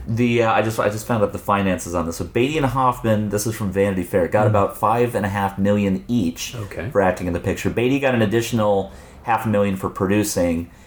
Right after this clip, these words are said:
Speaker 1: and May a million dollars for her original script plus directing. So she, she didn't get nearly as much.
Speaker 2: Oh,
Speaker 1: This added
Speaker 2: okay.
Speaker 1: up to a nice piece of change. That's, that's twelve and a half million just for the principals before a single frame of film went through the gate. Uh, it was also rumored that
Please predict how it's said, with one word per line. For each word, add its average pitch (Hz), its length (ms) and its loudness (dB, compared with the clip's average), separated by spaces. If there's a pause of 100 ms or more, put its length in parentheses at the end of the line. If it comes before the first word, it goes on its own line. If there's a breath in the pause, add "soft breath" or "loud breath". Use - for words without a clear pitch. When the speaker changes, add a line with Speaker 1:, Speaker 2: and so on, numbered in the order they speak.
(120)
Speaker 1:
and 95 220 2
May 107 340 2
a - 60 0
million 104 320 2
dollars 92 360 0
for 101 280 0
her 101 160 0
original 92 320 0
script - 400 -2
plus - 340 0
directing. 85 640 0 (640 loud breath)
So 90 140 0
she, 101 240 2
she 107 120 -2
didn't 104 160 -2
get 95 120 0
nearly 95 220 2
as 87 100 -4
much. 196 120 2
Speaker 2:
Oh, 285 60 0
Speaker 1:
This 123 160 2
added - 220 2
Speaker 2:
okay. - 60 2
Speaker 1:
up - 40 -12
to 110 100 0
a 101 40 0
nice 101 180 0
piece - 220 -6
of 87 80 -10
change. 85 260 -2
That's, 87 240 -2
that's - 320 -6 (380 loud breath)
twelve 110 200 0
and 104 80 0
a 107 40 -2
half 101 180 -2
million 95 240 2
just 113 160 0
for - 80 -2
the 95 60 -4
principals 82 560 0
before - 840 2
a - 80 2
single 90 240 0
frame 87 220 0
of 80 60 -8
film 85 240 0
went 82 180 -2
through 82 120 -4
the 76 60 -4
gate. 76 420 -2 (540 loud breath)
Uh, 82 320 2
it 80 60 0
was 82 120 -2
also 87 260 0
rumored 85 400 0
that 82 240 2